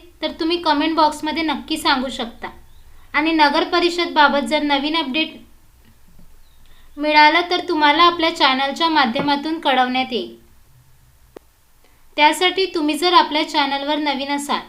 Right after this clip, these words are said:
तर आपल्या चॅनलला सबस्क्राईब करा आणि बेल आयकॉनला क्लिक करा, जेणेकरून नवीन अपडेट तुमच्यापर्यंत पोहोचू शकेल.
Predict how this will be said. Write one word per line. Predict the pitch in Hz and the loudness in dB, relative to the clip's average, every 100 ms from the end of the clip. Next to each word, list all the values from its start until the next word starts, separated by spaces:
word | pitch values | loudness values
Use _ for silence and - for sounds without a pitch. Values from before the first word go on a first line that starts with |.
| _ - - - | _ -20 -20 -6
तर | 330 | 2
आपल्या | 320 311 320 | 2 2 -2
चॅनलला | 330 285 277 277 294 | 0 0 0 -2 -2
सबस्क्राईब | 294 240 - 269 277 | -4 -8 -4 -4 -4
करा | - 294 330 - _ - - 302 | -4 -2 -2 -6 _ -20 -20 -6
आणि | 311 | -6
बेल | 254 302 330 | -2 0 2
आयकॉनला | 294 - 269 262 302 | 2 0 -6 -2 -4
क्लिक | 302 285 - - | -4 -10 -12 -8
करा, | 233 - - - _ - | -6 -8 -16 -20 _ -12
जेणेकरून | 233 285 302 311 339 359 339 | 2 2 2 0 0 0 0
नवीन | 285 285 | 0 0
अपडेट | 285 240 302 311 | 0 0 -4 -4
तुमच्यापर्यंत | 262 226 254 262 269 247 | -8 -6 -6 -4 -6 -6
पोहोचू | 302 285 233 262 | -4 -4 -4 -6
शकेल. | 226 247 - 185 | -8 -10 -8 -12